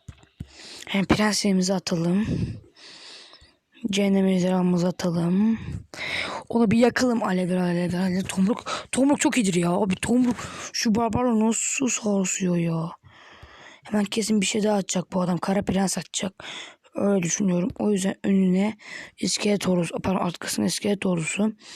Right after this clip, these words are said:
Büyücü almak için cehennem ejderhası, bin altı yüz can ve adam G G bro.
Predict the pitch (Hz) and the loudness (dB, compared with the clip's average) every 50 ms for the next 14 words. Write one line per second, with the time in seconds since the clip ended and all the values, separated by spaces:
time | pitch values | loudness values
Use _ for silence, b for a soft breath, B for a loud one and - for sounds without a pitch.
0 | B B B B B B B - - 214 214 190 165 - - - 190 185 196 190 | B B B B B B B -2 0 2 2 2 0 0 -2 0 2 2 2 0
1 | - - - - - - 226 233 - B B B B B B B - - 220 214 | 0 -4 -6 -4 -2 0 0 -2 -2 B B B B B B B -4 -2 0 2
2 | 214 208 208 202 202 196 185 175 190 185 185 180 180 175 185 185 180 180 170 - | 4 4 4 4 4 4 2 2 2 2 2 2 2 2 2 2 2 0 0 0
3 | - 233 233 247 254 226 B B B B B B B - 226 214 214 202 208 175 | 0 2 2 2 2 0 B B B B B B B 0 2 2 2 2 0 0
4 | - - 208 202 196 175 175 185 226 226 240 262 254 B B B B B B - | 0 0 2 2 2 2 2 2 2 4 4 2 0 B B B B B B -4
5 | - 233 220 220 220 208 226 226 226 226 214 175 185 202 208 202 170 190 208 214 | 0 0 2 2 2 2 2 2 4 4 2 2 2 2 2 2 2 2 2 2
6 | 185 - 208 202 208 208 220 233 247 | 2 2 2 2 4 4 4 2 2